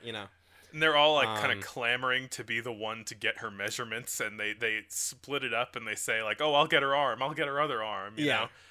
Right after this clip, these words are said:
Speaker 2: know?
Speaker 1: Um,
Speaker 2: Um,
Speaker 1: <laughs>
Speaker 2: I thought a, a sort of key line as far as the queerness of this, too, uh, is that when,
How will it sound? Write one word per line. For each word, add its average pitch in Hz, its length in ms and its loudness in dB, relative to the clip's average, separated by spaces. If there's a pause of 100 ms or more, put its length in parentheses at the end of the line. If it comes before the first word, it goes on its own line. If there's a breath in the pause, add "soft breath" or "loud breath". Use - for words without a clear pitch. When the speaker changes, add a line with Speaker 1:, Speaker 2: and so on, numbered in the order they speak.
Speaker 2:
know? 139 60 -6
Speaker 1:
Um, 120 320 0
Speaker 2:
Um, 113 260 0 (560)
Speaker 1:
<laughs> - 720 -6
Speaker 2:
I 165 80 6
thought 202 260 6
a, 151 120 0 (120)
a 147 80 -2
sort 160 200 0
of - 120 -8
key 160 240 -6
line 127 340 -2
as 110 140 -8
far 123 180 -2
as 113 140 -6
the 113 60 -14
queerness 123 640 -8
of 101 180 -6
this, 104 240 -10
too, 98 460 -10 (360 soft breath)
uh, 113 280 0
is 127 200 -6
that 120 220 -2 (180)
when, 123 460 -6